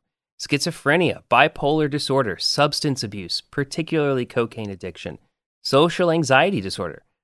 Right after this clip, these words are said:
traumatic brain injury, T B I, borderline personality disorder, and fibromyalgia. Also, it treats myotonic dystrophy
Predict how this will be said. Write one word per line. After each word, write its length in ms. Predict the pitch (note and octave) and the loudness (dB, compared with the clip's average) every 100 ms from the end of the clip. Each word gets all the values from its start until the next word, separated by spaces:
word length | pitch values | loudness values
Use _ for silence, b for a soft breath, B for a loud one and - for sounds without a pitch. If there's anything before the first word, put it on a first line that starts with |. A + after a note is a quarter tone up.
| _ - | _ -4
traumatic 460 | A#2+ A#2+ C3 B2+ | 2 2 2 0
brain 220 | A#2+ A#2+ | 0 2
injury, 480 | B2+ B2 C#3 D3 D#3+ - | 0 0 -2 -4 -6 -6
T 160 | A#2+ | -4
B 160 | G#2+ G#2+ | -2 0
I, 280 | G2+ G#2+ D3 _ _ _ - | 2 0 -2 _ _ _ 6
borderline 540 | D#3 F#3 F3 E3+ E3 | 8 8 6 4 2
personality 680 | - C#3+ - C3 C3 C3 C3 | 0 -2 0 0 2 2 -2
disorder, 460 | B2+ - B2 B2+ B2+ | -6 -4 -2 -2 -4
and 240 | G#2+ G2+ | -4 -6
fibromyalgia. 960 | - A#2+ A#2+ G#2 F#2 A2 A#2+ - D2 _ _ - | -6 -6 -4 -4 -2 2 2 0 -10 _ _ 6
Also, 520 | E3+ - F3+ E3 D#3+ | 6 6 4 4 4
it 220 | C#3 C#3 | 0 0
treats 360 | - C#3 B2+ - | -2 -4 -4 -4
myotonic 800 | G#2+ A2+ G#2+ - C#3 C3+ C3 - _ | -2 0 0 -2 0 2 0 -4 _
dystrophy 840 | E3 E3 - A#2+ A#2 A2 A#2+ A#2 | -6 -4 0 -2 -2 -10 -10 -10